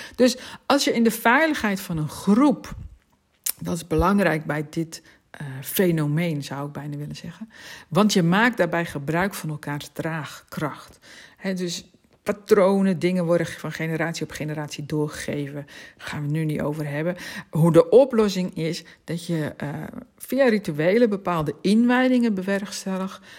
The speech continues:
waardoor er zo'n kier komt in die ruimte-tijdbeleving en waardoor je alsnog je sluiers kunt helen die niet helemaal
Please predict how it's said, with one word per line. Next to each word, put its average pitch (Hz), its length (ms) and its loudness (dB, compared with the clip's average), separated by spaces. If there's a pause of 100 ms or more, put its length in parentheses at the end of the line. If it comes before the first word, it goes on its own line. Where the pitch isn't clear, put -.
(100)
waardoor 208 240 -4
er 208 100 2
zo'n 180 220 -2
kier 254 480 2
komt 233 300 2
in 196 100 0
die 170 160 0
ruimte-tijdbeleving 170 1400 -4 (320)
en 170 120 -6
waardoor 175 420 0
je 190 140 -2
alsnog 175 580 -2
je 160 140 -8
sluiers 180 680 -6
kunt 151 340 -12 (200)
helen 220 560 -2 (220)
die - 160 -12
niet 202 140 -4
helemaal 175 420 -4